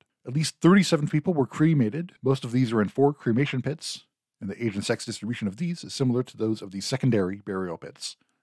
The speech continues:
So cremation might be a kind of secondary burial. Akira Tsuneki wrote, quote, "Considering the size of the pits, the number of individuals, and their disarticulation, it seems that the Carrick people did not cremate dead bodies,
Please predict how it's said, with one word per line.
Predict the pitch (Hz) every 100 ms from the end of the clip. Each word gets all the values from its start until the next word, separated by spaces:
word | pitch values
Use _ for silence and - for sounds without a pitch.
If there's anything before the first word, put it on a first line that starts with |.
| _
So | - 90
cremation | - 117 113 110
might | 104 107
be | 101
a |
kind | - 101
of |
secondary | - 110 107 98 87
burial. | 78 65 67 - _ _
Akira | - - 127 120
Tsuneki | - 127 156 - 147
wrote, | 120 156 -
quote, | - 90 - _ _
"Considering | 117 160 175 170
the |
size | 127 135 135
of | 131
the | 117
pits, | 180 190 - - -
the |
number | 113 127 127
of | 113
individuals, | 120 147 147 139 -
and | 107 104
their | 104
disarticulation, | 101 139 117 117 123 113 147 131 135 _ -
it | -
seems | 139 135 -
that | 120
the |
Carrick | - 147 147 -
people | 117 147 175
did | -
not | 113 123 -
cremate | 147 135 131
dead | 104 120
bodies, | 107 131 131 139